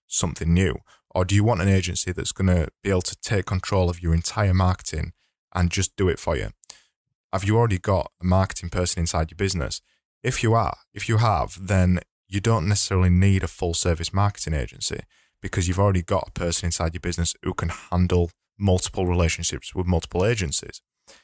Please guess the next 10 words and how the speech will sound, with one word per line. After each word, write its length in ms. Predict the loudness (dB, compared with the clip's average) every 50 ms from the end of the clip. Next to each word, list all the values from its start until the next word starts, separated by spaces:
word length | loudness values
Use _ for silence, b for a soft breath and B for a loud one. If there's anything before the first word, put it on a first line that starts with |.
| B B -4
If 260 | -2 -2 -2 0 0
you 120 | -2 -2
don't 380 | -2 0 0 2 2 0 -2 -6
have 340 | -6 -4 -4 -4 -4 -6 -8
a 80 | -2 0
marketing 400 | 2 2 2 2 0 -6 -12 -8
person 320 | -4 -4 -2 -2 -2 -2 -2
in 40 | -4
your 80 | -4
business, 500 | -2 -2 -2 -2 -2 -4 -4 -6 -6 -8